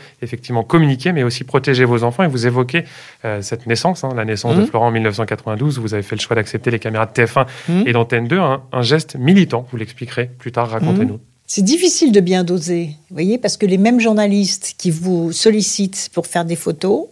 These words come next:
Speaker 2: sont les mêmes, et c'est à ma grande stupéfaction, sont les mêmes qui vont faire des articles vous reprochant de vous être exhibé. Bon, je vais pas les citer, mais une femme journaliste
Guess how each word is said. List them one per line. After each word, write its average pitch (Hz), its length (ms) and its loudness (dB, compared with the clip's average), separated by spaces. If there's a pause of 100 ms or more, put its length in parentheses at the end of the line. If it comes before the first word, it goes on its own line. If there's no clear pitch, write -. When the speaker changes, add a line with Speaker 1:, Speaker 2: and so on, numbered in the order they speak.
(200)
Speaker 2:
sont - 180 -2
les 170 140 2
mêmes, 214 420 2
et - 60 -8
c'est - 140 -4
à 143 60 -2
ma 143 120 -2
grande 185 220 0
stupéfaction, 185 880 -4 (260)
sont 196 220 2
les 190 100 4
mêmes 247 240 2
qui 220 120 -4
vont 180 100 -4
faire 180 180 -6
des 180 180 -2
articles 202 600 -4 (160)
vous 175 160 0
reprochant 180 680 -2
de 190 120 0
vous 160 180 -8
être - 180 -6
exhibé. 156 540 -4 (720)
Bon, 151 240 0
je 151 80 -2
vais 165 60 0
pas 151 120 2
les 147 80 2
citer, 180 460 -8 (180)
mais 156 160 -4 (100)
une 160 120 -4
femme 240 300 2
journaliste 190 720 -2